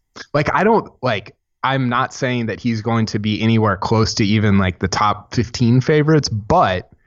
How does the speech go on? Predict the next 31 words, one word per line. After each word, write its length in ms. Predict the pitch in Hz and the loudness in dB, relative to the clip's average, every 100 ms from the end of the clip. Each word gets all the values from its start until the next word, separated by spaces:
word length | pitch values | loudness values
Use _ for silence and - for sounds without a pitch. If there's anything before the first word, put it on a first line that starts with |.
| _ - | _ -8
I 100 | 120 | -4
think 200 | 151 151 | -2 0
there's 180 | 139 120 | 0 0
a 60 | 117 | 0
world 340 | 113 117 113 | 0 0 0
in 160 | 104 101 | 0 0
which, 340 | 101 98 - | -2 -4 -2
like, 240 | 101 98 - - _ _ _ | -2 -4 -10 -20 _ _ _
he, 220 | - - - | -10 -10 -6
he, 280 | 123 123 120 - - | 0 2 2 -2 -14
<laughs> 200 | - - | -14 0
you 180 | 151 | 2
could 180 | 165 175 | 2 0
go 220 | 135 156 | 2 2
into 140 | 160 139 | 2 2
the 80 | 120 | 0
Masters 560 | 117 131 - 117 104 | 0 -2 -2 -4 -4
thinking, 400 | 120 113 110 107 | -4 -4 -2 -2
like, 400 | 104 92 90 - - - _ _ _ _ _ | -2 -2 -4 -10 -20 -20 _ _ _ _ _
"Could 140 | - 92 | -8 -4
this 180 | 120 | -4
guy 140 | - 185 | -2 0
win?" 200 | 98 92 | 0 0
Like, 180 | 147 147 | 0 -2
he 260 | 170 180 196 | 0 0 2
finished 360 | 247 254 - | 2 2 0
T 160 | - 196 | 0 0
four 320 | - 208 226 | 2 2 2
two 260 | - 175 165 | 0 0 2
years 360 | 160 247 - | 2 2 -2
ago. 320 | - - - | -4 -4 -6